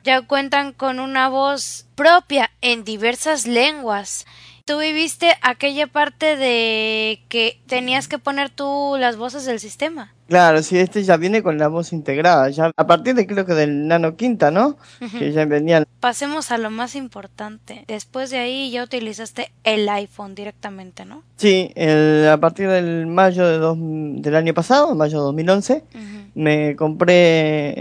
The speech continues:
Speaker 2: el iPhone cuatro, o sea, eh, en ese entonces era el, el más nuevo.
Speaker 1: Ujú.
Speaker 2: Y recuerdo que tuve que activar el VoiceOver desde el, el iTunes, o sea, desde mi máquina. Pero ahora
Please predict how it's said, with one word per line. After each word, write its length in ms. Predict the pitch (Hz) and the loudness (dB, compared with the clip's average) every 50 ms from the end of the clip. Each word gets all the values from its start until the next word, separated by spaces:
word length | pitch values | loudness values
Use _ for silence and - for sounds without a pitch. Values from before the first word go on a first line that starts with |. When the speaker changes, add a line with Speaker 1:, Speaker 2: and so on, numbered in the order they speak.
| 156 156 | -2 0
Speaker 2:
el 100 | 156 156 | 4 4
iPhone 720 | 160 165 165 - - - 160 170 185 202 220 220 214 - | 4 4 2 -2 -6 -4 -2 -2 -2 -2 -4 -6 -8 0
cuatro, 540 | - 226 247 226 202 226 - 175 196 214 190 | 4 6 6 6 6 2 -2 -4 -4 -4 -6
o 100 | 185 - _ | -14 -20 _
sea, 400 | _ - - 143 143 139 135 131 | _ -12 -6 -4 -2 0 0 -2
eh, 420 | - - 143 135 127 123 123 123 | -2 -4 -6 -6 -6 -6 -6 -6
en 80 | 131 135 | -6 -6
ese 160 | 139 135 131 | -8 -8 -10
entonces 320 | 139 135 147 143 - 147 139 | -10 -10 -10 -6 -4 -2 2
era 140 | 139 135 | 2 4
el, 300 | 135 131 123 123 123 123 - | 4 4 2 0 -2 -6 -8
el 60 | 131 | -6
más 420 | 135 135 139 139 131 127 - - _ | -2 0 0 0 -2 -6 -14 -18 _
nuevo. 500 | 156 151 151 160 170 180 180 208 226 220 - - - - - | -8 -4 2 4 4 4 4 2 0 -2 -4 -14 -20 -20 -18
Speaker 1:
Ujú. 200 | 220 208 196 214 202 190 196 _ _ _ _ _ - | -16 -16 -14 -16 -18 -20 -20 _ _ _ _ _ 0
Speaker 2:
Y 540 | 220 220 214 208 208 202 202 196 196 190 - - | 4 6 6 6 6 6 6 6 4 2 0 2
recuerdo 580 | 185 196 208 196 233 240 247 240 240 233 214 | 4 4 4 6 6 4 4 6 4 2 2
que 100 | - 180 | 0 -2
tuve 240 | 165 180 202 214 214 | 2 4 4 4 4
que 640 | 202 214 208 196 185 180 175 165 160 156 151 139 - - | 6 6 6 6 6 6 4 2 2 0 -2 -4 -2 0
activar 560 | - 175 165 - 190 190 185 220 247 226 190 - - | -2 -2 0 0 -2 4 6 6 6 6 4 0 -4
el 160 | 185 170 170 | -2 2 4
VoiceOver 520 | 170 185 185 170 - 196 196 196 202 190 | 4 4 2 2 2 2 4 4 4 2
desde 520 | - 170 165 170 175 170 160 156 175 170 160 | 0 -4 0 2 2 2 2 2 2 2 4
el, 340 | 156 147 143 143 139 135 - | 4 2 2 0 0 -2 -2
el 220 | - 147 156 156 147 | 0 4 4 4 4
iTunes, 320 | 143 131 139 131 127 - | 2 -2 -6 -10 -10 -10
o 60 | 135 | -14
sea, 180 | 127 - 147 139 | -8 -6 -6 -4
desde 280 | 139 147 143 139 147 | -4 -4 -4 -4 -4
mi 160 | 143 147 147 147 | -4 -4 -2 0
máquina. 520 | 147 143 131 131 - 127 113 110 101 _ _ _ _ _ _ - | 0 0 0 -2 -6 -10 -10 -10 -14 _ _ _ _ _ _ 4
Pero 160 | 208 214 226 | 6 6 8
ahora 320 | 254 277 311 339 349 330 | 8 8 8 8 8 6